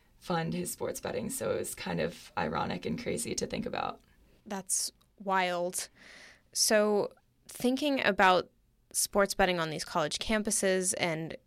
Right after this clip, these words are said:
Speaker 2: what it looks like in, in Florida and as an illegal activity and kind of a thrilling one at the same time,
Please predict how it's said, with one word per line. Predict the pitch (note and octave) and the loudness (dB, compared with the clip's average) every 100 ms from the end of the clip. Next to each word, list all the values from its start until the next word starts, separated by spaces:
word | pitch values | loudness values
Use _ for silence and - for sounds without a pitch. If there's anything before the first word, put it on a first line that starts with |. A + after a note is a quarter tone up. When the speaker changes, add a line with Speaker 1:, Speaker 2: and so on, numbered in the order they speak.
| _ | _
Speaker 2:
what | F#3+ F3+ F3 | 2 4 4
it | F3 | 2
looks | F3+ - | 2 2
like | F3 F3 | 0 0
in, | - | -4
in | - F3+ | -2 -4
Florida | - F3 D#3+ D#3+ D#3+ D#3 E3 - - - - | 0 2 2 4 4 4 0 -12 -18 -20 0
and | F3+ F3+ | 2 4
as | - F3 F#3 | 6 6 6
an | G3 | 4
illegal | E3+ E3+ E3+ F3 | 2 2 4 4
activity | E3+ - - E3+ F3 E3+ E3+ - - - - - | 4 0 -2 0 0 -2 -4 -10 -20 -20 -8 0
and | F#3+ F#3+ | 0 0
kind | - G#3 G#3 | 2 4 6
of | F3+ | 4
a | |
thrilling | F3 - A#3+ C#4 F#3+ | 2 6 8 8 6
one | E3 F3 G3 | 4 2 0
at | - | -2
the | F3+ | 0
same | - F3+ E3+ | 0 2 -2
time, | - F#3+ F#3 F#3 | -2 0 0 0